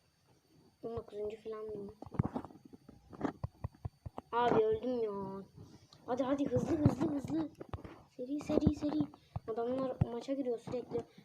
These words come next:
Ben de sürekli girmeye çalışıyorum. Hızlı hızlı giriyorum. Bazen sıralamaya hiç bakmıyorum. Direkt giriyorum.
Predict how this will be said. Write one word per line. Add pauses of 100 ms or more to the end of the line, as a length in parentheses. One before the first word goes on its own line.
(140)
Ben
de
sürekli
girmeye
çalışıyorum.
Hızlı
hızlı
giriyorum. (380)
Bazen
sıralamaya
hiç
bakmıyorum.
Direkt
giriyorum.